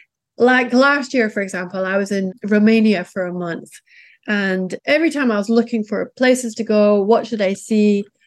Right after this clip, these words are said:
I would do the usual spaces like on Google and things, you know,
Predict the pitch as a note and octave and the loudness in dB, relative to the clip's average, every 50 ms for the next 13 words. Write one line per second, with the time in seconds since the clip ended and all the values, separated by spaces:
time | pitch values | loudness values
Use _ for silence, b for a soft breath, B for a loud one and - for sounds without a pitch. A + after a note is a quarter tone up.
0 | _ _ - A#3+ B3 B3 A3 A#3 B3+ C4+ C#4+ C#4+ C#4 A#3 A3 A#3+ B3 C4 C#4 C4 | _ _ 0 2 2 2 2 2 2 4 4 4 4 4 4 4 4 4 4 4
1 | C4 B3+ A3+ A3+ A3 - _ - B3 A#3+ A#3+ A#3+ A3 G3+ G3 F#3 F#3 F3+ F#3+ F#3 | 4 2 2 2 0 -4 _ 0 2 2 2 0 -4 -6 -4 -4 -4 -4 -6 -6
2 | F3 F3+ - C4 C4 B3+ B3+ B3 A#3+ A#3+ A#3 A#3 A3+ G#3+ G#3 A3 G#3+ G#3+ G#3+ G#3+ | -4 -2 0 0 2 2 4 4 4 6 4 4 4 2 0 -2 -2 -2 0 0
3 | G#3+ G#3 G#3+ G#3+ F#3 F#3 F3+ F3 F3 F3 F3+ G3+ | -2 -2 -2 -4 -6 -6 -6 -6 -6 -6 -6 -8